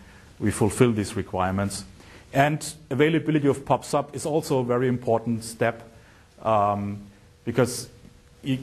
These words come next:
it also can reduce resource consumption for subscriptions in, in smaller embedded devices. Uh, and so therefore we also drive,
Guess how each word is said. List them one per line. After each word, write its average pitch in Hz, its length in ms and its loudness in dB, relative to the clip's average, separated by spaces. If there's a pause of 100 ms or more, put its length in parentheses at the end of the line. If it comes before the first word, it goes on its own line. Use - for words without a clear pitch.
it 135 120 0
also 139 260 4
can 135 320 2
reduce 131 500 2
resource 120 760 0 (140)
consumption 117 540 -2
for 107 200 -4
subscriptions - 920 -4
in, 101 240 -4
in 98 100 -6
smaller 92 400 2
embedded 87 360 -4 (260)
devices. - 500 -12 (1080)
Uh, 110 460 4
and 120 140 -4
so 139 160 2
therefore 143 360 0
we 131 120 -2
also 139 260 0
drive, 120 600 -2